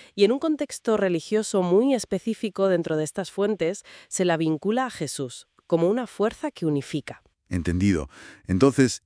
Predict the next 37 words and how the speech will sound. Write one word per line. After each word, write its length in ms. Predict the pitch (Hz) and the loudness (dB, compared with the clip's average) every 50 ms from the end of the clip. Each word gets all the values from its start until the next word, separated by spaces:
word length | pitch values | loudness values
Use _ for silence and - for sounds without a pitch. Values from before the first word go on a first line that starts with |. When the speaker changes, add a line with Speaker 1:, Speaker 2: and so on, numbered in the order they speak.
| _ | _
Speaker 2:
intentando 600 | - 143 139 120 139 131 135 131 208 247 277 285 262 | 2 2 4 6 6 4 6 6 4 4 4 4 4
resumir 420 | 214 185 151 - 123 120 131 135 131 | 4 2 2 4 6 6 8 8 6
un 140 | 117 101 | 6 4
poco 300 | 120 120 110 - 110 104 | 2 2 2 4 2 0
toda 340 | - _ - 135 143 156 156 | 0 _ 2 4 6 6 6
esta 200 | 139 - - 127 | 4 2 2 2
visión 380 | 107 101 90 - 120 117 117 104 | 2 2 2 2 2 4 4 4
tan 140 | 101 95 87 | 2 2 2
particular, 540 | 92 85 - 87 76 82 76 65 - - - _ _ _ _ _ - - - - - - | 0 -2 -2 -2 -2 -2 -4 -4 -6 -10 -14 _ _ _ _ _ -20 -20 -20 -10 -2 2
Aleph 360 | 131 160 175 196 214 - - | 4 6 6 6 4 2 0
se 180 | - - - 104 | -4 -2 2 2
nos 180 | 101 90 - | 2 2 2
presenta 420 | - 92 87 - 131 135 135 160 147 | 0 -2 2 4 4 4 4 4 2
como 200 | - 95 92 104 | 2 2 2 4
una 160 | 110 107 95 | 4 4 2
fuerza 360 | - - 120 110 - 98 90 | 2 2 0 2 2 0 -2
dinámica, 640 | 73 87 87 92 120 156 196 202 190 - 196 196 - - | -2 0 2 2 4 4 4 4 4 4 2 2 2 0
activa 560 | 101 92 - - - 185 208 208 185 95 - _ _ _ - - _ _ _ | -6 -8 -4 0 2 4 6 6 4 4 2 _ _ _ -20 -20 _ _ _
y 100 | - 127 | 2 2
profundamente 760 | 120 - 110 104 - 220 262 285 269 247 233 208 165 190 196 | 4 4 2 2 4 4 6 6 6 6 6 6 6 6 6
ética. 480 | 202 - - 117 - - 73 - - _ _ _ | 6 6 4 0 0 -2 -8 -8 -10 _ _ _
Speaker 1:
Sí. 320 | - - - 165 139 117 - _ | -6 -4 -2 -2 -2 -4 -6 _
Speaker 2:
Que 120 | - 131 | 0 0
opera 260 | 117 - 151 170 190 | 2 4 6 6 6
a 40 | 185 | 6
través 280 | - 156 143 156 165 147 | 6 6 6 6 4 4
de 60 | 165 | 4
un 80 | 160 151 | 4 4
equilibrio 420 | 131 - 120 123 135 135 143 135 | 4 4 4 6 6 8 6 6
constante, 520 | - 113 98 - - 131 117 104 101 95 | 4 2 0 2 2 4 4 4 2 2
casi 240 | - 151 165 151 196 | 2 2 2 4 4
una 160 | 196 180 165 | 4 4 6
dimensión 460 | 143 131 110 104 98 - 139 135 131 147 | 6 6 6 6 4 6 6 6 6 6
extra 300 | 165 - - 202 180 139 | 4 4 4 4 4 4
de 80 | 113 | 4
esfuerzo 380 | 92 - - 123 113 101 - 101 | 2 2 2 2 2 2 0 -2
consciente. 540 | - 87 82 - - 87 80 73 - - | -2 -2 -2 -2 -2 -2 -2 -2 -4 -8